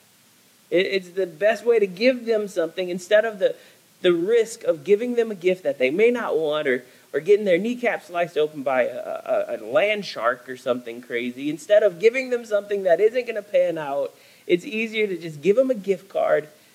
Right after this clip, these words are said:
to somewhere you know that they're gonna love, somewhere they're gonna enjoy, a restaurant or, or,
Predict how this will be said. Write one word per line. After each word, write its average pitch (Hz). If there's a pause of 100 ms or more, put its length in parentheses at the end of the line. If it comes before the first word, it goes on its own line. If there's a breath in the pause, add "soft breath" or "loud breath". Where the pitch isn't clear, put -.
(160 soft breath)
to 135
somewhere 226
you 165
know 202
that 233
they're 214
gonna 175
love, 113
somewhere 220
they're 190
gonna 185
enjoy, 117
a 127
restaurant -
or, - (260 loud breath)
or, 151